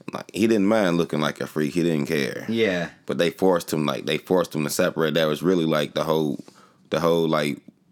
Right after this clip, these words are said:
Speaker 1: force of these, that was the whole, like, point of all the movies that came out, all three, was the fact that he really never wanted to separate from his brother. He didn't want to.
Speaker 2: He
Speaker 1: They
Speaker 2: had
Speaker 1: made
Speaker 2: that
Speaker 1: him.
Speaker 2: special twin connection.
Speaker 1: Mm-hmm.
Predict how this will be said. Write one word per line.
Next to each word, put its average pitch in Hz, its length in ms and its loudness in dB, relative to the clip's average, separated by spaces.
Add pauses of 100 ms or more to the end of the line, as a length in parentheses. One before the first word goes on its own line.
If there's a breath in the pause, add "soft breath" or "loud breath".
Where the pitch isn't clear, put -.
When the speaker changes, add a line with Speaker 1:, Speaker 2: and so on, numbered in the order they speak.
(420)
Speaker 1:
force 90 340 0
of 76 80 -2
these, 78 320 0
that 85 180 0
was 92 120 2
the 71 100 0
whole, 85 280 2
like, 78 320 0
point 85 260 0
of 73 180 -2
all 87 220 2
the 71 120 -4
movies 73 360 -2
that - 140 -6
came 71 240 -4
out, 67 180 -4
all 78 240 0
three, 78 380 -4 (420 soft breath)
was 78 120 -2
the 78 100 -2
fact 80 320 2
that 76 140 0
he 82 120 0
really 98 300 4
never 87 300 2
wanted 82 300 2
to 69 100 -6
separate 76 500 0
from 69 200 -4
his 69 100 -4
brother. 67 400 -2 (360 soft breath)
He - 100 -10
didn't 95 300 0
want 113 240 -2
to. 67 200 -8
Speaker 2:
He - 140 -10
Speaker 1:
They 76 80 0
Speaker 2:
had 76 60 0
Speaker 1:
made 87 220 4
Speaker 2:
that 78 80 -2
Speaker 1:
him. 71 60 -4
Speaker 2:
special 101 400 0 (280)
twin 110 400 -2
connection. 92 640 -2
Speaker 1:
Mm-hmm. 69 180 -6